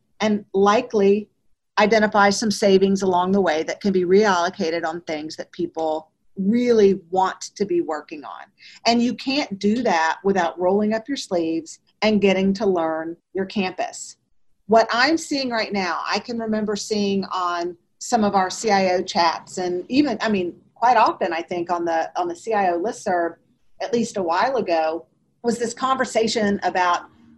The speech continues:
having a seat at the table, right? How important it is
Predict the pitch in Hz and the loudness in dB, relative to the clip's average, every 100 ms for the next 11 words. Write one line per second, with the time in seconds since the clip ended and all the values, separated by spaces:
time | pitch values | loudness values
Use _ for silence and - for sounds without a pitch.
0 | - 247 240 220 208 240 220 208 185 202 | 2 4 4 2 -2 -2 -2 -2 -2 -2
1 | 180 - - - 185 151 147 240 269 277 | -2 -2 -6 -2 -2 -2 0 2 2 0
2 | - 269 262 202 180 170 175 175 - | 4 4 4 -2 0 -2 -2 -4 -10